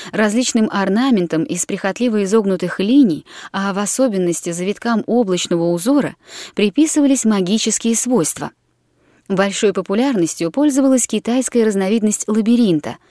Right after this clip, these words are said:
графическая композиция из затейливо вьющейся линии, известная под названием "Девять излучин реки". Как мы уже знаем, извилистые дорожки, галереи, мостики и даже стены,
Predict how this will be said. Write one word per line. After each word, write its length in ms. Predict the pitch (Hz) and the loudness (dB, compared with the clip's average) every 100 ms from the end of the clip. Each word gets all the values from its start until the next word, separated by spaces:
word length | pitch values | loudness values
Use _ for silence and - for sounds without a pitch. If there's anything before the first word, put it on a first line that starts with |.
| - - - | -20 -18 -8
графическая 680 | 196 208 196 214 180 - 175 | -2 -2 0 -2 -4 -2 -2
композиция 800 | 170 175 175 175 254 - - 160 | -2 -2 -2 0 -2 -2 -2 -2
из 220 | 160 208 | -2 -2
затейливо 680 | 180 190 175 - 269 262 226 | -2 -2 -4 -2 0 2 2
вьющейся 580 | 202 202 208 - 185 - | 0 0 -2 -2 -2 -2
линии, 500 | 165 220 269 185 156 - - - | 0 4 4 4 0 -6 -16 -8
известная 580 | 202 190 226 294 269 233 | -4 0 0 0 0 0
под 140 | 220 | 2
названием 720 | 185 185 190 208 196 180 175 - | 2 0 -2 -2 -2 0 -2 -4
"Девять 480 | 170 180 262 254 - | -6 -2 0 -2 -4
излучин 500 | 196 170 170 180 185 | -6 -2 -2 -2 -2
реки". 440 | 180 190 - 147 - _ _ _ _ _ _ _ - | -2 -4 -4 -6 -6 _ _ _ _ _ _ _ -4
Как 200 | 214 214 | -2 2
мы 160 | 214 | 0
уже 220 | 202 202 202 | 0 -2 2
знаем, 400 | 262 311 160 - - - - | 6 6 4 -4 -16 -16 -4
извилистые 560 | 233 285 294 - 190 | 2 4 4 4 0
дорожки, 560 | 180 180 190 269 - 196 | 2 2 2 0 -2 -4
галереи, 560 | 196 269 190 180 240 185 | 0 2 2 2 0 2
мостики 580 | 180 208 262 - - | 2 2 0 -4 -6
и 220 | 170 160 160 | -4 -2 -2
даже 260 | 170 165 | -2 -2
стены, 560 | 165 - 196 247 185 | -4 -4 -2 2 2